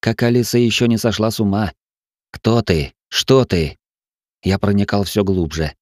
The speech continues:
пытаясь схватить ускользающую чуждую сущность, вонзиться в неё, нащупывая уязвимые места,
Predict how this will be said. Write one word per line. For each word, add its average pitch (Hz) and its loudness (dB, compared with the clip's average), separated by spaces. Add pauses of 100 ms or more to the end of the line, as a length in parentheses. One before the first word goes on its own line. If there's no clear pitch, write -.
(140)
пытаясь 92 -2
схватить 95 -2
ускользающую 92 -2
чуждую 90 -2
сущность, - -4 (240)
вонзиться 101 0
в 95 0
неё, 104 2 (280)
нащупывая 107 2
уязвимые 95 0
места, 82 -6